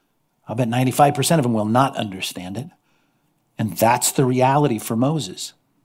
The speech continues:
just like it was for Christ and Peter and Stephen. On the following day, verse twenty-six, he appeared to them, these two guys. He had just avenged the beatings, their oppression. You'd think that it would be like, "Hey, here he comes, our, our,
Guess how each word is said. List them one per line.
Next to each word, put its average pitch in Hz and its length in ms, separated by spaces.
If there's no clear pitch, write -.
just - 220
like - 180
it 110 100
was 107 160
for - 160
Christ - 420
and - 160
Peter 143 280
and 143 200
Stephen. 101 440
On 120 80
the 110 80
following 151 400
day, 98 160
verse 104 200
twenty-six, - 580
he 131 140
appeared 139 300
to 120 80
them, 110 180
these 135 160
two 139 160
guys. 117 300
He - 100
had 107 80
just 147 180
avenged 127 640
the 110 180
beatings, 135 460
their 117 100
oppression. 123 400
You'd 110 160
think 175 220
that 117 100
it 113 40
would 117 200
be 131 80
like, 107 260
"Hey, 185 260
here 160 140
he 170 80
comes, 185 380
our, 123 240
our, 131 320